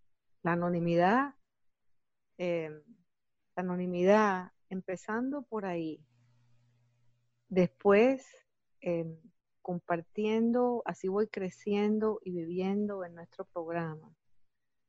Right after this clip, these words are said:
de, mm, aprender que, mm, como dice en la tra-, tradición número once, que hay que tener anonimidad a,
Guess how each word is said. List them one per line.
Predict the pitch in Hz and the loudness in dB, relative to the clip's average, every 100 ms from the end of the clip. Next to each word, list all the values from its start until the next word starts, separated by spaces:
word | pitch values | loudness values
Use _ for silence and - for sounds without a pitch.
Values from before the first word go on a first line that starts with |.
| _ _ _ _ _ _ _ - | _ _ _ _ _ _ _ -2
de, | 175 165 160 | 2 2 0
mm, | 160 151 _ _ _ - _ _ - | -4 -10 _ _ _ -20 _ _ -2
aprender | 180 175 165 170 196 208 226 - - _ _ _ _ _ _ _ _ _ _ - | 0 2 2 6 6 8 6 0 -18 _ _ _ _ _ _ _ _ _ _ -4
que, | - 175 165 | 4 6 6
mm, | 160 160 156 _ _ _ _ _ | 2 -6 -10 _ _ _ _ _
como | - 180 175 | -8 -4 -2
dice | 185 - | -4 0
en | 226 | 0
la | 196 | 0
tra-, | 196 180 - - - | -2 -8 -8 -14 -6
tradición | 180 165 170 - 190 196 208 208 196 185 175 - _ _ _ | -4 -4 -6 -6 -4 -2 -2 -2 -2 -6 -10 -20 _ _ _
número | 190 202 196 | -2 0 0
once, | 196 220 226 202 - 175 175 - _ _ _ _ _ - | 0 0 0 -2 -8 -14 -14 -20 _ _ _ _ _ 0
que | 175 170 165 - _ _ _ _ _ _ _ | 2 2 -2 -18 _ _ _ _ _ _ _
hay | 180 | -8
que | 180 202 | -4 -4
tener | 202 | -4
anonimidad | 202 202 185 175 185 208 | -4 -4 -2 0 0 -2
a, | - 175 | -4 -8